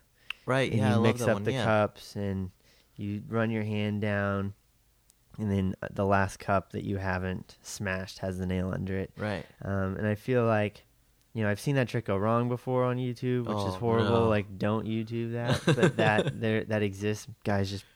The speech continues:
Speaker 2: put it right through their
Speaker 1: Oh.
Speaker 2: hand. Um, and then Blaine's spin on it was great, where he just actually put the spike through his hand.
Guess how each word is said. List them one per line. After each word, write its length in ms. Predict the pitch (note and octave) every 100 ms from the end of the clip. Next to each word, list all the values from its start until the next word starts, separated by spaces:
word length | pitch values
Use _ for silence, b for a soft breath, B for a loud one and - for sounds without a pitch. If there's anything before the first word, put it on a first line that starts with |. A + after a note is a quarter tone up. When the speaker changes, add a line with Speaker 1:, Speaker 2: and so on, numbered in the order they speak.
| -
Speaker 2:
put 140 | G#2
it 60 | G2
right 160 | G2+ G2
through 180 | A2
their 100 | G#2
Speaker 1:
Oh. 120 | G#2 G#2+
Speaker 2:
hand. 300 | G#2 G#2+ G#2+ B B B B B
Um, 140 | A2 A#2
and 60 |
then 180 | A#2+ A2+
Blaine's 560 | G2+ A#2 B2 A#2 A2 G2+
spin 260 | - G#2+
on 180 | G2+ G2
it 80 | G2
was 160 | G2 F#2
great, 400 | - G2+ G2 -
where 100 | G#2
he 80 |
just 160 | G#2 G2
actually 420 | - G2 - G2+ G2
put 200 | G#2 -
the 80 |
spike 320 | F#2+ A2 G2+ -
through 140 | G2
his 120 | G2
hand. 420 | F#2+ G2+ - G2+